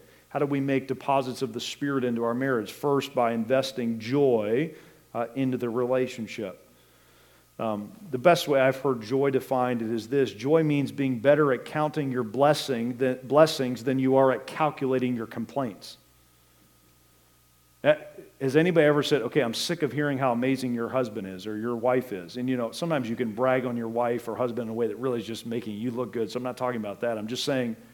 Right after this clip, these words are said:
where you're known for talking up your husband or wife, and not in a way that's disingenuous or dishonest, but you're focused on that. Your spouse,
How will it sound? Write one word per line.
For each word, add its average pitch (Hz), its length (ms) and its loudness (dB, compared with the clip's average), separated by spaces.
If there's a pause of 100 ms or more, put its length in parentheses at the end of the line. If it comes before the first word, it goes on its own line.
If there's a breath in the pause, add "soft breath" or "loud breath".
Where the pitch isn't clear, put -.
(380 loud breath)
where 131 400 4
you're 127 180 -2
known 147 360 4
for 127 220 -2
talking 147 540 0
up 131 440 0 (200)
your 120 240 -2
husband 117 460 0
or 113 80 -2
wife, 117 460 0
and 104 200 -6 (380 loud breath)
not 127 240 2
in 123 120 2
a 120 40 0
way 127 220 2
that's 120 180 -4
disingenuous 123 880 -2
or 113 80 -4
dishonest, 123 640 0
but 113 240 -2 (180 loud breath)
you're 127 120 0
focused 160 560 0
on 120 180 -2
that. 110 240 -2
Your 120 140 -2
spouse, 165 500 4